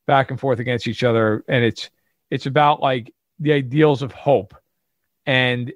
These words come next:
in the background, I don't know who the woman is who covers the song, but it's Don't Stop Believing by Journey with, like, it's slowed down. And I'm telling you, if, if that doesn't get you ready for the playoffs this year, nothing will. I watched it and was like, "That is just awesome."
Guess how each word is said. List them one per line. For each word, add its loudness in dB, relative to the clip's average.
in -6
the -4
background, 2
I 4
don't 0
know -2
who -2
the 0
woman 0
is -4
who -10
covers 0
the -10
song, 0
but -4
it's -8
Don't 2
Stop 4
Believing -4
by 0
Journey 0
with, -4
like, 0
it's -10
slowed 0
down. -6
And -10
I'm -8
telling 0
you, -4
if, 0
if -2
that 4
doesn't 2
get 0
you -2
ready 4
for -8
the -6
playoffs 0
this -10
year, -6
nothing -2
will. -8
I -4
watched 2
it -8
and -16
was -10
like, -10
"That 0
is -10
just -10
awesome." -2